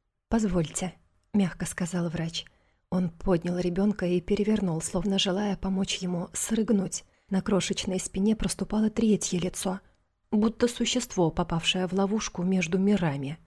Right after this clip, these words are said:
«Довольно», тихо сказал Мерлин. Мысленно он был уже далеко отсюда. Деллум снова завернул тело. «Могу я, э, поинтересоваться, отчего вас так занимает число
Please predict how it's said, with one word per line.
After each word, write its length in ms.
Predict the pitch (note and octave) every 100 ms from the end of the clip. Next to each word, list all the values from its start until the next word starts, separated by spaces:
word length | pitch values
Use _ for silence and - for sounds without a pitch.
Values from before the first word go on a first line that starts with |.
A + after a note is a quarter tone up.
| _ _ _ _ _ _
«Довольно», 720 | A2+ - E3 F3 D3+ D3 C#3+ D#3+ - _ _ _ _ _ _ _ _ _ _
тихо 260 | - G3+ -
сказал 360 | - F3+ F3
Мерлин. 400 | E3+ D#3 D3 E3 - _ _ _
Мысленно 480 | G#3 G#3 - F3 E3+
он 140 | E3+ F3
был 120 | F#3
уже 180 | F#3 F3
далеко 340 | F#3+ F#3 F3
отсюда. 480 | E3 - C#3 - - _ _ _ _ -
Деллум 360 | G3+ G3+ F#3
снова 340 | D#3+ G#3 G3+ G3
завернул 420 | F3+ F3+ F#3 E3+
тело. 440 | - E3+ D#3+ E3 - _ _ _ _ _ _ _ _ _ _ _ _ -
«Могу 340 | G3+ G#3+ A3
я, 440 | C#4+ B3 A3+ G3+ F#3 - -
э, 580 | - E3+ E3+ E3 - E3 _ _ -
поинтересоваться, 1080 | A3 G#3 A3 G#3+ - G#3 D#3 D#3 - F3+ - _ _ _ _
отчего 500 | C#4 C#4 - B3+ F#3+
вас 180 | E3 E3
так 160 | F#3 F3
занимает 560 | F#3 F#3 F#3 E3+ E3 - -
число 400 | A3 - G3